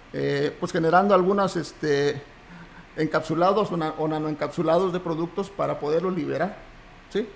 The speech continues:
Y que, y protegerlos más de los factores ambientales y estos puedan llevar a cabo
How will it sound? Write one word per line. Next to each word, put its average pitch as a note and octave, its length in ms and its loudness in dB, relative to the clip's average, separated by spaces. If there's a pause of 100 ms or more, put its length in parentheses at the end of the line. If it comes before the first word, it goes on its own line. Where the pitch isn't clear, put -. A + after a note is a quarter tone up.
Y D3+ 120 -4
que, D#3 320 -4
y D#3+ 60 0
protegerlos F3 640 0
más F#3+ 200 2
de F3 80 0
los D3 120 -4
factores E3+ 400 -4
ambientales E3+ 580 -2
y D3+ 80 -2
estos D#3+ 200 -10
puedan D#3 340 -2
llevar D3+ 180 0
a D3 140 -4
cabo C#3+ 340 -2